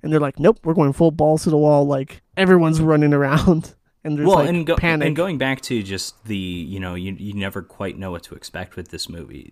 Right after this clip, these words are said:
Speaker 1: Yeah.
Speaker 2: Were maggots even on your radar <laughs> at this point? Were you thinking this was even a
Speaker 1: No.
Speaker 2: remote possibility?
Speaker 1: I mean,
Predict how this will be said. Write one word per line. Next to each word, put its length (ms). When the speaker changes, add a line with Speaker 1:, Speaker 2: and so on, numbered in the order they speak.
Speaker 1:
Yeah. 300
Speaker 2:
Were 180
maggots 460
even 180
on 220
your 100
radar 560
<laughs> 40
at 100
this 200
point? 260
Were 140
you 140
thinking 460
this 180
was 180
even 140
a 40
Speaker 1:
No. 60
Speaker 2:
remote 380
possibility? 960
Speaker 1:
I 60
mean, 160